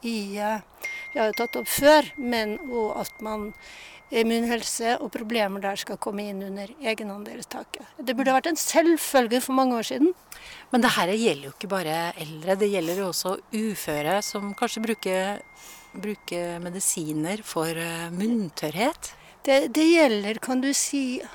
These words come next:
Speaker 1: alle, enten du er ung eller gammel, hvis du bruker medisiner hvor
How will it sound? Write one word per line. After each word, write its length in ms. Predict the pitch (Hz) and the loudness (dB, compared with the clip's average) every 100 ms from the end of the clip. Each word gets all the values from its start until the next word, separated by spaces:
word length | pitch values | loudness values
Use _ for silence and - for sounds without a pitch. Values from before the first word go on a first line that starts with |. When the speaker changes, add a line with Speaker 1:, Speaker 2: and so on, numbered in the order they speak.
| - 302 | 0 4
Speaker 1:
alle, 380 | 302 285 240 320 | 6 6 4 4
enten 540 | 277 254 - 269 269 | 4 2 0 2 4
du 320 | 269 269 269 | 2 2 2
er 300 | 294 247 233 330 | 4 4 4 4
ung 380 | 277 247 202 214 | 4 4 0 -4
eller 300 | 226 240 240 | -4 -4 0
gammel, 480 | 262 269 247 294 277 | 2 2 2 2 2
hvis 360 | 269 - - | 2 0 -2
du 100 | - 240 | -6 -2
bruker 400 | 262 277 - 233 | -2 -2 -4 -6
medisiner 720 | 233 220 247 262 226 226 262 - - - - - - 240 | -6 -4 -2 -2 -4 -6 -8 -14 -20 -20 -20 -20 -16 -2
hvor 380 | 269 247 226 | 0 2 0